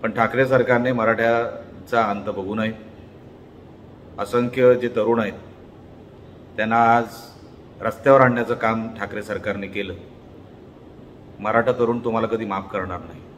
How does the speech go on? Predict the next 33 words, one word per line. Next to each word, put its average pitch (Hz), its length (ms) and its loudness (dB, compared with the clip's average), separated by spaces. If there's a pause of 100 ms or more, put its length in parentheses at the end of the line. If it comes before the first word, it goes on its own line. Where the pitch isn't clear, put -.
(640)
आज 101 100 -6
मराठा 107 320 -2
समाज 110 380 -6
शांत 110 260 -2
आहे, 101 180 2 (1500)
तर 107 60 -6 (120)
तुम्ही 113 200 -4
असं 120 220 -2
समजू 127 280 -2
नका 120 280 0
हा 120 120 2
नेहमीच 113 400 -6
शांत 107 260 -6
राहणारा 101 340 -2
समाज 92 320 -10
आहे. - 1080 -20
जेव्हा 110 200 4
उद्रेक 117 320 2
होईल, 113 360 0 (1400)
तेव्हा 110 180 2
लपायला 123 400 4
जागा 123 280 4
मिळणार 117 340 2
नाही 123 140 -2
महाराष्ट्रामध्ये, 107 600 -4
एवढं 110 140 0
लक्षात 104 320 -4
ठेवावं 104 440 0
ठाकरे 95 280 -8
सरकारने, 98 500 -8
त्यांच्या 98 280 -10
सगळ्या 98 240 -6
मंत्र्यांनी. 92 440 -8